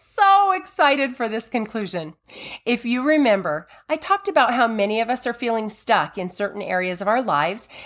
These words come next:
and how identifying those things that keep us from moving forward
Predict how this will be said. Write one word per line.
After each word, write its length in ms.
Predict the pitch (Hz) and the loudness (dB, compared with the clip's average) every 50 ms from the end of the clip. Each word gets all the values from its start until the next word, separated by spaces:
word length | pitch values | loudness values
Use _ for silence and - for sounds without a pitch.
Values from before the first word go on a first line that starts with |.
| - - - | -18 -4 -2
and 140 | 285 294 | -2 0
how 180 | 277 302 285 269 | 2 2 4 4
identifying 720 | 262 254 - - 269 311 370 381 - 262 220 196 190 208 196 | 4 2 2 2 2 2 2 0 0 2 2 2 2 0 0
those 240 | 185 175 175 180 - | -2 -2 -2 -2 -4
things 420 | - 185 175 175 190 233 254 - | -4 -4 -4 -2 -2 -4 -4 -4
that 340 | - 175 156 147 - _ _ - | -4 -4 -6 -6 -10 _ _ -6
keep 240 | - 302 349 - | -4 -4 0 2
us 180 | 262 214 - - | 2 2 2 0
from 180 | - 190 180 175 | 0 -2 -2 -2
moving 280 | 175 160 170 165 170 | -4 -4 -4 -6 -6
forward 460 | 170 - 175 151 151 156 175 180 208 | -6 -4 -4 -2 -2 0 -2 -4 -4